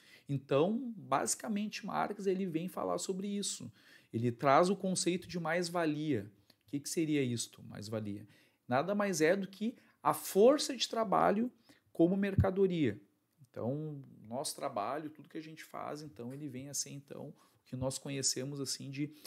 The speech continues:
de mais-valia. Só que o que que acontece? Normalmente, o nosso trabalho, ele não é remunerado. Então, alguém, vamos tomar, vamos tomar como exemplo hoje um vendedor, alguém que trabalha com vendas externas.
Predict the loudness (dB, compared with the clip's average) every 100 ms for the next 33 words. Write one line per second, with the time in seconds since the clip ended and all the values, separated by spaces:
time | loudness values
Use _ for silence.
0 | -16 -4 0 0 2 0 0 0 -2 -6
1 | -20 -10 2 2 2 0 0 0 -2 0
2 | 0 2 2 4 4 2 -2 -2 -2 2
3 | 2 2 0 -2 0 2 2 0 0 0
4 | 0 -2 -4 -4 -4 -4 -4 -4 -6 -4
5 | -2 -4 -6 _ _ _ _ _ -8 2
6 | 4 8 8 8 6 4 0 0 0 2
7 | -2 -2 -4 -2 -2 -2 -4 -2 -2 0
8 | 0 2 0 0 2 4 4 2 -2 -6
9 | -8 -6 -6 -6 -10 -8 -6 -4 -4 0
10 | 0 -2